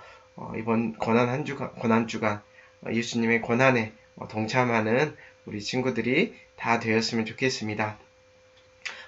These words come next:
오늘 말씀으로 이제 들어갈 텐데, 어, 예수님은 많은 병자를 고치시고 배고픈 자들에게 이제 양식을 주시고 또 하나님의 말씀을 가르치시고 하나님의 나라를, 어, 전파하셨습니다.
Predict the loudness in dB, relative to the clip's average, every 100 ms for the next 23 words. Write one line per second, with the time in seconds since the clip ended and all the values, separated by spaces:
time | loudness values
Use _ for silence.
0 | 0 4 6 6 6 4 4 4 4 2
1 | 2 4 6 6 6 8 8 8 -8 -20
2 | -6 2 6 6 6 4 6 6 6 4
3 | 0 2 4 6 6 6 4 4 4 4
4 | 0 -2 -4 -4 -2 2 6 8 8 6
5 | -6 -20 -12 2 6 6 6 2 4 2
6 | 4 0 2 6 6 6 4 -2 -6 0
7 | 2 2 0 0 0 0 -4 -4 -4 -4
8 | -8 -20 -20 -6 -2 4 8 8 6 6
9 | 6 4 2 2 4 4 2 2 -6 0
10 | 6 6 4 -10 -18 -2 6 8 8 6
11 | 6 6 6 6 8 6 4 -8 _ -8
12 | 0 0 4 4 4 2 0 -2 -2 -4